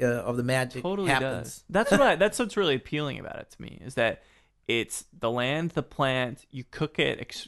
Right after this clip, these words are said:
Speaker 2: convert those starches, and then you ferment, and then distill. And there's really, like, no interference. You're not, uh, some people age, I know the Hacienda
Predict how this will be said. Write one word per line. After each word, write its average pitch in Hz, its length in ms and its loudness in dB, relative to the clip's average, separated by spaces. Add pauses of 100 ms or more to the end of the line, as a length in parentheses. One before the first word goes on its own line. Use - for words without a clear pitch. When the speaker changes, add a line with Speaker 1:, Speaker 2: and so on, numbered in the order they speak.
Speaker 2:
convert 131 320 -4
those 135 160 0
starches, 123 480 -4
and 117 100 -6
then 117 240 -2
you 120 120 -12
ferment, 123 540 -2 (320)
and 127 120 -2
then 120 120 -2
distill. 113 500 -4
And 151 120 0
there's 160 140 4
really, 185 240 6
like, 127 200 2
no 139 360 2
interference. 107 760 -8
You're 139 80 0
not, 175 260 2 (280)
uh, 196 320 4
some 202 220 0
people 180 260 2
age, 147 240 2
I 143 60 2
know 143 180 2
the 139 60 0
Hacienda 131 400 -4